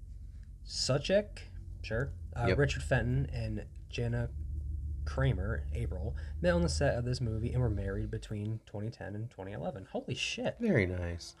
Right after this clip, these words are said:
Speaker 1: Huh. Scott Porter is seven years, oh, sorry, number six. Scott Porter is seven years older than Brittany Snow while playing high school seniors who are the same age.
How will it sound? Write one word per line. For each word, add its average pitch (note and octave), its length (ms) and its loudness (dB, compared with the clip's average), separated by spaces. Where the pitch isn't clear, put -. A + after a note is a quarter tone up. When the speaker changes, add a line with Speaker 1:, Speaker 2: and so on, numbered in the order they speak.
Speaker 1:
Huh. - 120 -2
Scott F3+ 340 2
Porter D3+ 260 4
is C3 140 2
seven C3+ 320 4
years, B2 380 2
oh, A#2+ 140 0
sorry, G2+ 200 -6
number A2 160 -6
six. - 340 -2
Scott D3 220 0
Porter C3+ 260 4
is - 120 -2
seven C3 300 2
years B2+ 180 4
older A#2 180 -2
than G#2+ 140 -2
Brittany G#2+ 240 -6
Snow D#3 400 -4
while C3+ 140 0
playing B2 300 0
high A#2 140 0
school A#2 240 -6
seniors G#2+ 580 -2
who G#2 180 -4
are G#2 120 -6
the G#2+ 100 -10
same F2+ 200 -12
age. - 840 0